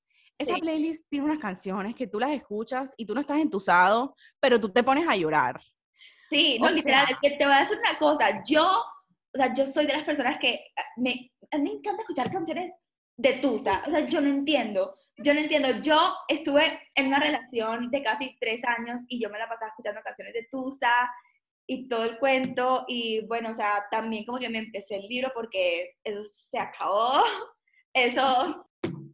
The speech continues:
Speaker 1: Dios mío.
Speaker 2: Entonces, como que también estamos en ese proceso, pero yo te voy a decir una cosa, o sea, las tusas, uno siempre las ve como demasiado negativas, pero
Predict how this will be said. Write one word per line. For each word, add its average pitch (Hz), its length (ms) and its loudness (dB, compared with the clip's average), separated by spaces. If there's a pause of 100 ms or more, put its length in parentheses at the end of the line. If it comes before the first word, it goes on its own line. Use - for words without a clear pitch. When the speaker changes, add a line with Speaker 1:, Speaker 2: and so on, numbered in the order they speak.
(560)
Speaker 1:
Dios 208 360 -4
mío. 214 540 -2
Speaker 2:
Entonces, 262 1080 2
como 269 180 -4
que 240 120 -4
también 226 1000 -4
estamos 302 360 -4
en 269 80 -4
ese 269 140 -6
proceso, 262 420 -4 (380)
pero 285 140 4
yo 269 60 4
te 269 80 0
voy 339 60 2
a - 20 0
decir 349 160 -6
una 320 220 -4
cosa, 220 300 -2
o - 40 -2
sea, 233 100 0
las 247 280 -4
tusas, 381 360 -4 (640)
uno 339 400 0
siempre 294 240 -2
las 277 120 2
ve 226 120 -2
como 285 160 0
demasiado 202 420 -4
negativas, 185 640 -6 (480)
pero 269 320 0